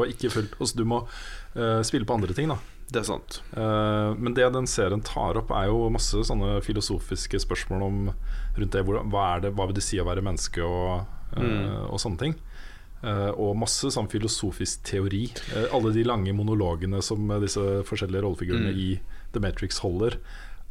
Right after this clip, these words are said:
Speaker 1: Mange av det, mye av det er jo basert på, på, eh, liksom filosofiske diskusjoner da.
Speaker 2: Mm.
Speaker 1: Eh, så den prøver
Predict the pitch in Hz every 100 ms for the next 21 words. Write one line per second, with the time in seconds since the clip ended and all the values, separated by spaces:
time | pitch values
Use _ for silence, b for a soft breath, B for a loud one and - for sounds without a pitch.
0 | - 127 101 107 117 - 110 101 113 98
1 | 107 - 90 85 - 107 104 104 104 101
2 | - 101 101 104 101 101 104 104 107 110
3 | 101 98 101 - 104 - - - - -
4 | 92 95 - 101 101 151 - - B B
5 | 117 104 110 - 101 101 104 104 104 101
6 | 110 - - 117 117 123 - - - 143
7 | 90 87 101